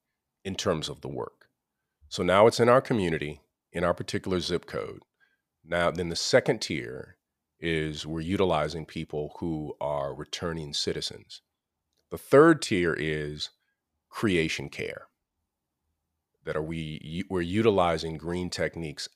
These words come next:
in the work, in the development work. So whether we're building a house, renovating our church, the renovation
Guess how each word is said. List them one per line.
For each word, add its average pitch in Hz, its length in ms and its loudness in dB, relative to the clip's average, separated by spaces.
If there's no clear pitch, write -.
in 101 180 -4
the 90 100 -2
work, 80 420 -4
in 85 140 -6
the 82 80 -6
development 71 560 -6
work. - 160 -18
So - 140 -4
whether 101 220 8
we're 95 100 6
building 90 340 4
a 69 60 -4
house, 127 560 4
renovating 85 460 -2
our 76 100 -2
church, - 640 2
the 82 80 -10
renovation 82 580 -2